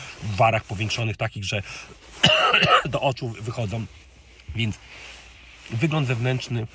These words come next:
mówi dużo. <coughs> Mówi dużo, nie wszystko. Czasami są wyjątki od re-, od reguły, oczywiście zga-, z-, zdarzają się. Ale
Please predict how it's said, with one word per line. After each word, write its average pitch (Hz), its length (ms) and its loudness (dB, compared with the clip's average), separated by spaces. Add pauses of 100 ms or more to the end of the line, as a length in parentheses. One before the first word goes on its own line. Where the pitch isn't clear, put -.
(260)
mówi 107 280 -2
dużo. 92 280 -4 (1300)
<coughs> - 880 2
Mówi 113 260 -8
dużo, 131 320 -6 (840)
nie 113 80 -6
wszystko. 92 420 -10 (180)
Czasami 113 300 -10
są 107 180 -12
wyjątki 107 400 -10
od 101 60 -6
re-, 101 180 -8
od 98 140 -10
reguły, 95 340 -6
oczywiście 95 420 -10
zga-, 87 240 -12
z-, 85 220 -14 (220)
zdarzają 92 440 -4
się. - 180 -12 (880)
Ale 98 280 -4